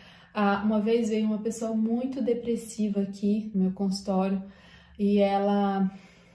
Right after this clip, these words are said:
ela, né, depressiva porque o seu pai tinha falecido. Então ela tava exatamente como eu falei agora, sem vontade de viver, pessimista, né, sem esperança, sem a-,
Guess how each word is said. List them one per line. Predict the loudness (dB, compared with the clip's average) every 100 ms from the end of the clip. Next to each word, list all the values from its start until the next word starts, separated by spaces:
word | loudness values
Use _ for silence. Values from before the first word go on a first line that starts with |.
| -20 -6
ela, | -2 0 2 0 -2 -4 -6 -6 -8 -10 -12 -14 -8
né, | -2 0 0 -4
depressiva | -6 -2 0 0 -2 0 0
porque | -2 -6 -4
o | -4
seu | -4
pai | -4 -2
tinha | -2 -6
falecido. | -4 -4 -2 -4 -2 0 0 -6 -16 -20 -20 -8
Então | -2 0
ela | 0
tava | 0 0 2 2
exatamente | 2 0 -2 -6 -4 -4 -4
como | -6
eu | -8
falei | -6 -4 -2
agora, | -2 -2 -4 -6 -12 -20
sem | -4 -2
vontade | 0 0 0 0 -2
de | -2
viver, | -2 -2 -2 -2 -8 -18 0
pessimista, | 2 2 0 2 4 4 2 -2 -4 -4 -8 -20 -6
né, | -2
sem | -2 -2 -2
esperança, | -4 -2 0 2 2 2 0 -2 -4
sem | -2 -2 -2
a-, | -4